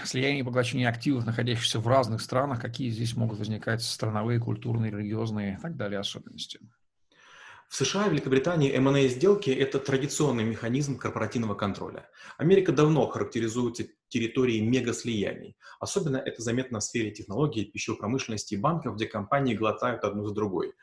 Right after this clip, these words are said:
Speaker 2: с легкостью отваливая миллиарды и вытесняя идеологов за пределы,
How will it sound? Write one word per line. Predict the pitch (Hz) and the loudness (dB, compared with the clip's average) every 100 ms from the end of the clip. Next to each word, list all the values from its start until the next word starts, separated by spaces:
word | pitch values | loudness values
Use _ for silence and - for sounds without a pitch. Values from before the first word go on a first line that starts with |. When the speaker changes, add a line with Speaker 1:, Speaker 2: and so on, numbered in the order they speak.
| - - | -20 -12
Speaker 2:
с | - | 0
легкостью | 143 143 123 - | 0 2 -2 -4
отваливая | 101 120 120 107 | -4 0 2 4
миллиарды | 101 107 107 120 139 113 | 4 4 2 2 2 -2
и | - 113 110 - - | -2 -4 -6 -12 -6
вытесняя | 110 107 - 117 107 | -6 -4 -6 -2 -2
идеологов | - 98 113 120 107 101 | -2 -2 0 0 0 0
за | 110 | 2
пределы, | 107 98 90 107 104 | 0 0 -4 -4 -4